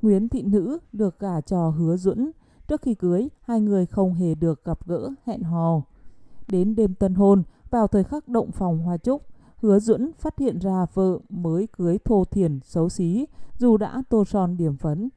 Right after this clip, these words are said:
cũng không che được sự xấu xí này. Ngược lại, còn khiến người ta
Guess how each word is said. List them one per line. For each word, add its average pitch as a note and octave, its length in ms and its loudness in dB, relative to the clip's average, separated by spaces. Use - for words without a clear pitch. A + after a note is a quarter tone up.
cũng A#3 220 -4
không G3+ 260 -2
che F3 160 -2
được D#3+ 260 0
sự - 180 -4
xấu D#3+ 280 -4
xí E3+ 220 -4
này. F3+ 320 0
Ngược A#3 220 2
lại, G#3+ 240 -4
còn G#3+ 200 2
khiến G3 320 0
người A3 120 2
ta F#3+ 260 0